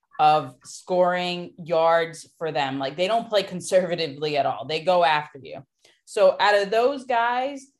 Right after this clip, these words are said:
I would rank 'em. I take Austin Eckler, then I take Jonathan Taylor, then I, I would take C-Mac, and then I would take Derrick Henry. I'm just, I'm not sold on Derrick Henry, and he's just, he's not involved in the passing game enough for me.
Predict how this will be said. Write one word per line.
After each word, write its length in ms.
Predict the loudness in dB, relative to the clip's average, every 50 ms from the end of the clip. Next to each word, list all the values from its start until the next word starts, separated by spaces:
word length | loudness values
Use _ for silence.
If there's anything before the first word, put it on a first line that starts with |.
| _ _ _ _ _ _
I 140 | 2 2 2
would 180 | 2 0 -2 -2
rank 280 | -2 -2 -2 -2 -4
'em. 100 | -6 -4
I 80 | -4 -4
take 220 | -2 -4 -6 -2
Austin 320 | 2 2 2 2 0 -4 -6
Eckler, 600 | -6 -6 -6 -4 -2 -2 0 0 -2 -4 -4 -6
then 120 | -6 -6
I 100 | -6 -8
take 220 | -8 -10 -12 -12 -6
Jonathan 340 | -4 -4 -4 -4 -6 -10
Taylor, 560 | -8 -4 -4 -2 0 0 0 0 -2 -4 -8 _ _ _ _ _ _ _ _ _ _ _
then 260 | -20 -4 0 2 2 2
I, 80 | 2
I 180 | -2 2 0 0
would 220 | 2 2 -2 -2
take 220 | -2 -8 -10 -10 -10
C-Mac, 640 | -16 -16 -10 -10 -6 -4 -2 -2 -2 -2 -4 -6 _
and 280 | -6 -6 -6 -8 -2
then 140 | 2 2 2
I 100 | 4 2
would 140 | -2 -4 -6
take 240 | -8 -10 -12 -10 -6
Derrick 260 | -4 -4 -4 -4 -6
Henry. 300 | -8 -12 -12 -12 -14 -12 -8
I'm 160 | -8 -8 -6
just, 240 | -6 -10 -10 -6 -8
I'm 360 | -8 -8 -6 -10 -10 -10 -6
not 340 | -2 0 0 0 -2 -6 -12
sold 420 | -14 -8 -6 -4 -2 -2 -2 -2
on 160 | -4 -6 -4
Derrick 320 | -2 -2 -2 -2 -2 -4 -4
Henry, 400 | -6 -6 -6 -6 -10 -10 -12 -10 -10
and 120 | -10 -10
he's 220 | -10 -12 -14 -14
just, 240 | -14 -16 -16 -16 -16 _ _ _ _ _ _ _ _ _ _ _
he's 220 | _ -14 -12 -8
not 260 | -4 -2 -2 -2 -2 -4
involved 380 | -4 2 4 4 4 2 0
in 80 | -8 -12
the 60 | -12
passing 420 | -10 -6 -4 -4 -4 -6 -8 -10
game 200 | -10 -8 -8 -8
enough 200 | -10 -10 -12 -14 _
for 100 | _ -20
me. 280 | -20 -20 -20 -20 _